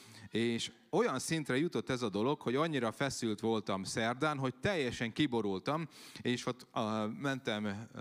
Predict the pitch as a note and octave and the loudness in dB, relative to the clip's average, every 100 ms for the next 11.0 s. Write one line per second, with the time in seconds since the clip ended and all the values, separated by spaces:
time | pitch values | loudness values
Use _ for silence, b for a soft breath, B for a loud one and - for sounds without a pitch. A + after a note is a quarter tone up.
0 | G2+ G2 - C3 C#3 B2 A#2 A2 A#2 G#2+ | -4 0 0 0 0 -2 -2 -2 -2 0
1 | F#2+ F2 C3 C#3 C#3 - A#2 A#2 - F#3+ | 0 2 2 2 0 0 0 -2 0 0
2 | C#3+ A#2+ C#3+ C#3 G#2+ G#2 B2 A2+ G2+ G2+ | 2 0 0 -2 -2 0 0 0 0 -2
3 | G#2 A2 G2 - G2 G2+ F#2+ F#2 A2 F#2 | 0 0 -2 -2 -2 -2 -2 -2 -2 -2
4 | F2+ F2+ G#2 E2+ D2+ C3 - - B B | -4 -2 0 -2 -2 -4 -4 -10 B B
5 | B B - A2 A2+ - D3 A#3 F3+ C3+ | B B -2 0 0 0 2 4 4 4
6 | B2+ D#3 B2 G#2 A2 G#2 A#2 A2+ B2+ F2+ | 2 2 2 2 0 0 0 2 2 2
7 | F#2 C#3 - B B B A2 A#2 A2+ A2 | -2 -2 -6 B B B -2 0 2 0
8 | A#2+ A#2 G#2+ E3 D3 B2 A2+ A2 A#2+ C#3 | 2 0 2 2 2 2 0 2 2 0
9 | A#2 G#2+ F#2 B2 D3 - - - E3 D3+ | 0 0 2 2 0 -8 -8 0 0 2
10 | A#2+ A2+ C#3+ C3 A2+ A#2 A#2 B2+ B2 | 2 2 2 0 0 0 0 0 -2